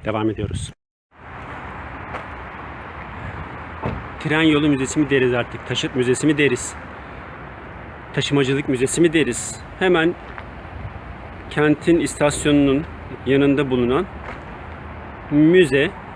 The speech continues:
e, işte eski araçlar vesaire sergileniyor burada. Şimdi burasını ziyaret etmeyi, ya Bratislava'ya geldiğiniz zaman burasını ziyaret etmeyi,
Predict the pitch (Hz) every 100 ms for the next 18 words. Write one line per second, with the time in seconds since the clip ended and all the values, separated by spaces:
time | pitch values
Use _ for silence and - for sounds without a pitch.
0 | - - - - - 123 120 123 - -
1 | 127 - - 135 123 127 123 - 123 117
2 | - 123 120 - 110 107 110 110 104 110
3 | 127 190 - - - - - - 185 190
4 | 180 214 208 190 196 196 - - - -
5 | 123 143 151 175 165 - 156 165 170 -
6 | - - - - - - - 113 135 135
7 | - 151 151 139 123 131 127 143 120 120
8 | 131 131 127 139 139 139 131 165